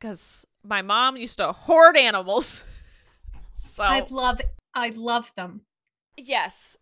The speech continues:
Speaker 1: but
Speaker 2: Well, I couldn't have more kids, so
Speaker 1: but they're a long-term
Speaker 2: Yes.
Speaker 1: commitment.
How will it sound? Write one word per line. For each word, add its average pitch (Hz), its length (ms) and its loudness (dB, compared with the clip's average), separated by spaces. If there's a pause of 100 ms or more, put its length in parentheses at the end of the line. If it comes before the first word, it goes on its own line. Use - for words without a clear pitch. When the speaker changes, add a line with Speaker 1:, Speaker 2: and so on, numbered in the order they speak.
(140)
Speaker 1:
but 247 200 -2
Speaker 2:
Well, 320 120 0
I 370 140 4
couldn't 415 400 -4
have 392 180 2
more 349 160 0
kids, 294 560 -2
so 285 580 -2 (680)
Speaker 1:
but - 240 -8
they're 202 180 0
a 190 100 2
long-term 240 680 -10
Speaker 2:
Yes. 233 100 -20
Speaker 1:
commitment. 220 600 -12